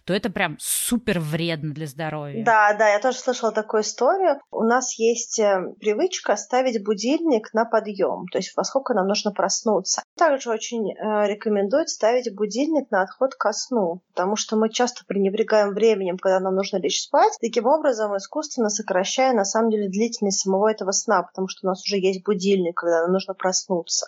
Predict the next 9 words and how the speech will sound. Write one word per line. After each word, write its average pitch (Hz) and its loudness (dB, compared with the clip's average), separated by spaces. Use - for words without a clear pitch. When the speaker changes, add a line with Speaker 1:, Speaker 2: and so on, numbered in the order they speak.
Speaker 2:
Поэтому 196 0
рекомендуется 202 0
иметь 208 0
два 190 2
будильника, 277 0
чтобы 190 -4
у - -12
тебя 247 2
было 208 4